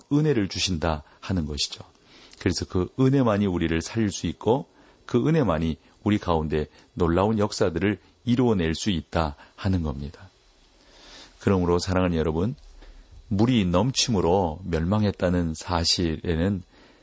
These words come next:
그건 뭐, 그건 노아 홍수밖에 우리가 다르게 설명할 수 있겠어요? 다르게 설명할 수 있는 것은 없단 말이죠.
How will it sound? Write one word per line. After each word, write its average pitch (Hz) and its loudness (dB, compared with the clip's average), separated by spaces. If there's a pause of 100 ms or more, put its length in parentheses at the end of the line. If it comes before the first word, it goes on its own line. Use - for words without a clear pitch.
(560)
그건 131 -2
뭐, 131 0 (1120)
그건 165 -2
노아 98 2
홍수밖에 135 -2 (240)
우리가 95 2
다르게 107 0
설명할 131 2
수 - -6
있겠어요? - -2
다르게 104 -2
설명할 147 0
수 - -6
있는 101 0
것은 87 0 (360)
없단 95 0
말이죠. 80 -8